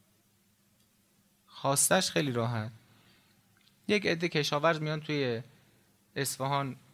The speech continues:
ت-، یک بالاخره تجمع می‌کنن، خیلی مسالمت آمیز و خیلی عادی. از اون طرف یک عده‌ای که با شناخت اشتباه و البته با تطمیع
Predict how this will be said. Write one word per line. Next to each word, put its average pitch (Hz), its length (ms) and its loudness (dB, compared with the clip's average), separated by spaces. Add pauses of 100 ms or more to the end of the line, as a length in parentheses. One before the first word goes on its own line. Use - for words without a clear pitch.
(320)
ت-، - 140 -4 (160)
یک 147 200 -6 (460)
بالاخره 123 360 -2
تجمع 123 480 0
می‌کنن، 185 540 -2 (380)
خیلی 165 380 -4 (1400)
مسالمت 127 540 4
آمیز 143 280 2
و 147 60 2
خیلی 139 320 -2
عادی. 147 600 0 (560)
از 170 260 4
اون 240 100 2
طرف 233 400 2
یک 202 280 -2
عده‌ای 135 360 -2
که 113 120 -4
با 139 200 0
شناخت 147 400 -4
اشتباه 113 560 -6
و 151 60 0
البته 175 460 2
با 123 140 -2
تطمیع 160 760 -2